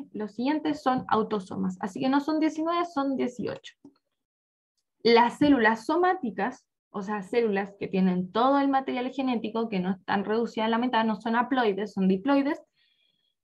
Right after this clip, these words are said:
este mamífero va a tener treinta y ocho cromosomas, y eso es correcto. ¿Por qué?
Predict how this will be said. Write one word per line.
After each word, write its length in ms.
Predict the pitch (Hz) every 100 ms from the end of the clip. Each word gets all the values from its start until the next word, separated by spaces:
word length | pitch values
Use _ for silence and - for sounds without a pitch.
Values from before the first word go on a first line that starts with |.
| _ _ _ _
este 180 | 302 349
mamífero 400 | 302 302 294 294
va 80 | 277
a 60 |
tener 320 | 262 262 285 -
treinta 320 | 247 233 208
y 80 | 233
ocho 160 | 247
cromosomas, 680 | 247 254 262 269 285 320 320 -
y 140 | 269
eso 160 | 302 285
es 60 |
correcto. 680 | 277 196 180 180 - 254 269
¿Por 240 | 285 269
qué? 300 | - 320 254